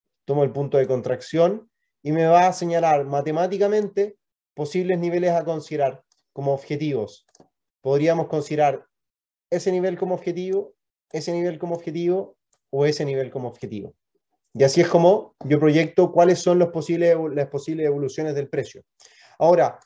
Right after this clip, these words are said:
otra condición, como hemos obviamente llamado a, a esta, a esta posibilidad de buscar muchos apoyos, muchas ayudas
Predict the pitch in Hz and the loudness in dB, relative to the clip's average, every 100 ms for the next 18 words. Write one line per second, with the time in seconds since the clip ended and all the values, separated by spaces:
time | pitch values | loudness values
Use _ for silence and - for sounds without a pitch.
0 | _ _ - 226 254 214 175 151 - 165 | _ _ 2 4 4 4 2 -2 0 0
1 | 143 156 147 147 165 175 165 170 170 165 | 0 -6 -4 -2 0 0 0 0 -2 -4
2 | 165 151 147 160 156 147 165 - 131 127 | -4 -4 -2 0 0 -2 -4 -8 -6 -2
3 | 143 143 151 139 143 143 147 143 143 131 | -4 -2 -2 0 -4 -4 -4 -6 -8 -4
4 | 147 147 139 123 - 143 139 151 156 196 | 2 2 2 -2 -2 -2 -2 -6 -2 -2
5 | 202 160 135 160 165 143 139 170 175 165 | -2 -6 -2 -2 -2 -4 -6 -4 0 0
6 | 147 160 147 | -2 -2 -4